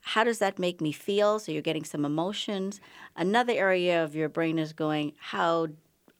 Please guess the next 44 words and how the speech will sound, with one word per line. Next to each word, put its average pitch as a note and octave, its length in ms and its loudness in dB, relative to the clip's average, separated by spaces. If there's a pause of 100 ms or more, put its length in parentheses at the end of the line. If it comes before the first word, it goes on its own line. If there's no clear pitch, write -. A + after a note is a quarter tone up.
(260)
how G3+ 240 2
would F#3 180 2
you F3+ 100 2
like F3 260 0
to F3 100 -6
respond?" E3 640 0
So E3 100 -8
you D3+ 100 -2
get D#3 220 0
muscle F#3+ 380 -2
movement. C#3 420 -2 (140)
Some C#3 240 0
of D3 120 0
you E3+ 120 2
may F3+ 160 2
be F#3+ 160 0
nodding F#3 440 0
right C3 280 -4
now, C3 320 -4 (480)
uh, C#3+ 180 0
where E3 240 2
there's D#3+ 240 0
the E3 80 0
muscular F3 560 0
system D3 460 -4
involved. C#3 520 -2 (480)
And F3 140 2
then F#3+ 140 4
another G#3+ 260 2
area F3+ 220 4
of E3 80 -6
your E3 100 -2
brain D#3+ 260 0
is D#3 220 0
going, D#3 420 0
"Well, D#3+ 160 0
what F3+ 140 2
are G#3+ 60 2
you G#3+ 120 -2
going F#3 260 -2
to E3+ 100 -6
say?" F3+ 580 -2 (420)
And E3 220 -2
so D#3 640 2